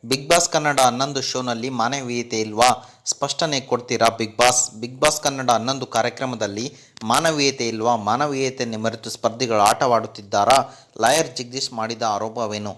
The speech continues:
ಬಿಗ್ ಬಾಸ್ ಕನ್ನಡ ಹನ್ನೊಂದು ಕಾರ್ಯಕ್ರಮದಲ್ಲಿ ಮಾನವೀಯತೆ ಇಲ್ಲ, ನಾನು ಮಾನವೀಯತೆಯನ್ನು ಯಾವತ್ತೂ ಕಳೆದುಕೊಳ್ಳಲ್ಲ ಎಂದು ಲಾಯರ್ ಜಗದೀಶ್ ಅವರು ಹೇಳಿದ್ದಾರೆ. ಬಿಗ್ ಬಾಸ್ ಕನ್ನಡ ಇತಿಹಾಸದಲ್ಲಿ ಮತ್ತು ಟಿ ವಿ ಸೀಸನ್‌ಗಳು ಮತ್ತು ಒ ಟಿ ಟಿ ಸೀಸನ್ ಮತ್ತು ಮಿನಿ ಸೀಸನ್‌ನಲ್ಲಿ ಬಿಗ್ ಬಾಸ್ ಮನೆ ಅಂದಮೇಲೆ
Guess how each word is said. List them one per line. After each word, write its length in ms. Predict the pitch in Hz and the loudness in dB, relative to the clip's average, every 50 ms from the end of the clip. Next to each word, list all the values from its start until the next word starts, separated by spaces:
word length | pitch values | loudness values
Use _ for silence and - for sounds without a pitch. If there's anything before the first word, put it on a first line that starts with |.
| - - _ _ _ - | -14 -20 _ _ _ -6
ಬಿಗ್ 240 | 117 123 131 139 151 | -4 -4 -4 0 2
ಬಾಸ್ 220 | 170 175 170 - | 2 2 2 2
ಕನ್ನಡ 280 | - 151 147 143 135 131 | -2 0 0 0 2 0
ಹನ್ನೊಂದು 360 | 127 120 113 127 147 147 143 | 0 0 -2 -4 -6 -6 -4
ಕಾರ್ಯಕ್ರಮದಲ್ಲಿ 720 | - 123 113 107 127 120 - 131 127 123 113 113 107 113 127 | -2 -2 -2 -2 -4 -6 -8 -10 -8 -6 -4 -4 -4 -4 -4
ಮಾನವೀಯತೆ 640 | 131 113 110 117 135 131 127 123 123 120 - 123 113 | -4 -2 -2 -2 -2 -2 -2 -2 -2 -2 -2 -2 -4
ಇಲ್ಲ, 220 | 107 104 101 98 | -2 -2 -2 -2
ನಾನು 260 | 98 107 113 123 139 | -2 -2 -2 -2 0
ಮಾನವೀಯತೆಯನ್ನು 800 | 135 120 113 120 131 131 131 131 131 123 - 123 123 120 123 120 | 0 0 2 2 2 2 2 2 0 0 0 -2 -4 -4 -4 -2
ಯಾವತ್ತೂ 480 | 117 107 101 107 117 127 123 - 143 | 2 2 2 4 2 0 0 -2 -4
ಕಳೆದುಕೊಳ್ಳಲ್ಲ 680 | - - - 113 110 - - - 110 107 104 104 101 101 101 101 98 - - - _ _ _ - | -2 0 0 -2 -2 -2 -4 -4 -2 0 0 0 2 2 0 0 0 -4 -14 -20 _ _ _ -4
ಎಂದು 240 | 123 139 143 147 | -2 0 0 2
ಲಾಯರ್ 380 | 123 110 107 117 135 135 123 - | 4 4 4 4 4 2 -2 -4
ಜಗದೀಶ್ 360 | 127 117 113 117 120 - - | -8 -8 -6 -8 -8 -6 -4
ಅವರು 200 | 117 110 110 123 | -4 -4 -4 -4
ಹೇಳಿದ್ದಾರೆ. 800 | 131 120 110 104 98 107 98 98 98 95 - - - - _ _ _ - | -4 -6 -6 -6 -4 0 0 0 0 -2 -8 -12 -20 -20 _ _ _ -6
ಬಿಗ್ 220 | 120 147 151 151 | -4 -4 -2 0
ಬಾಸ್ 200 | 170 180 180 - | 2 2 2 2
ಕನ್ನಡ 300 | - 156 151 147 139 123 | -2 -2 0 0 0 0
ಇತಿಹಾಸದಲ್ಲಿ 800 | 113 110 - 143 135 131 - - 147 127 117 104 104 110 135 - - - _ _ _ - | -2 -4 -2 0 0 0 0 -2 -4 -6 -6 -6 -6 -8 -8 -10 -12 -18 _ _ _ -2
ಮತ್ತು 560 | 143 165 - - - 139 139 - - - _ _ _ | -2 -2 -2 -2 -4 -4 -4 -6 -8 -14 _ _ _
ಟಿ 120 | - 147 185 | -2 -2 -2
ವಿ 120 | 196 214 | -2 -4
ಸೀಸನ್‌ಗಳು 580 | 208 - 147 135 127 143 139 131 113 117 117 113 | -4 -4 -4 -2 -2 -2 -2 -2 0 -2 -2 0
ಮತ್ತು 300 | 113 123 123 - - 139 | -2 -4 -4 -2 -2 -2
ಒ 120 | 123 127 | -2 -2
ಟಿ 160 | 127 - 180 | -2 -2 -4
ಟಿ 160 | 175 175 175 156 | -4 -2 -4 -4
ಸೀಸನ್ 360 | - 151 135 123 - 127 120 | -2 -4 -2 -2 -2 -2 -2
ಮತ್ತು 260 | 107 107 - - 123 | -2 -4 -4 -6 -6
ಮಿನಿ 300 | 113 113 113 127 156 170 | -6 -6 -4 -4 -4 -4
ಸೀಸನ್‌ನಲ್ಲಿ 680 | 170 - 151 139 147 139 127 110 101 101 120 120 - | -4 -4 -4 -2 -2 -2 -2 -4 -4 -4 -6 -4 -4
ಬಿಗ್ 180 | 123 113 117 - | -4 -4 0 0
ಬಾಸ್ 260 | 147 143 143 - 147 | 0 2 0 -2 -4
ಮನೆ 120 | 139 127 | -6 -4
ಅಂದಮೇಲೆ 680 | 113 110 117 127 127 117 107 107 123 151 - - - _ | -4 -4 -6 -6 -6 -6 -4 -4 -6 -6 -8 -12 -20 _